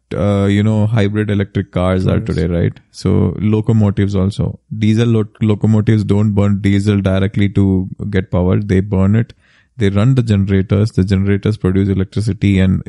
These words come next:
Speaker 1: so it's like a small power unit moving across power, uh,
Speaker 2: Okay.
Speaker 1: station, right? Before that, everything used petrol. So now this was more efficient. And the advantage with this one, we'll come to that,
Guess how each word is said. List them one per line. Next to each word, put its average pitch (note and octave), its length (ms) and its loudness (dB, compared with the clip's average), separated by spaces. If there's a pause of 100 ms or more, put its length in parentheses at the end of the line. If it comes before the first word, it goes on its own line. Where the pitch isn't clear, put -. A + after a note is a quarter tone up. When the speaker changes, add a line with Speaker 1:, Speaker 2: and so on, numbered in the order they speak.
Speaker 1:
so C3+ 100 0
it's C3+ 160 -4
like D#3+ 160 0
a E3 100 0
small A2+ 320 0
power G#2 340 0
unit G#2+ 300 2 (180)
moving G2 440 2
across F2+ 360 0
power, F#2 560 0
uh, - 60 -2
Speaker 2:
Okay. A#2+ 100 2
Speaker 1:
station, F2 440 -2
right? F2+ 220 0 (880)
Before C3 280 0
that, E3 140 -2
everything C3+ 380 2
used A2+ 260 2
petrol. F#2 380 0 (560)
So - 160 -4
now A2+ 280 2
this C3+ 260 -2
was E3 180 0
more G#2+ 300 2
efficient. F#2+ 480 -2 (440)
And C3+ 240 2
the C3+ 180 -2
advantage C3 560 0
with A2 220 -2
this G2+ 240 -4
one, G2+ 320 0
we'll G2+ 220 0
come G2 220 0
to G#2+ 160 0
that, F#2 280 -2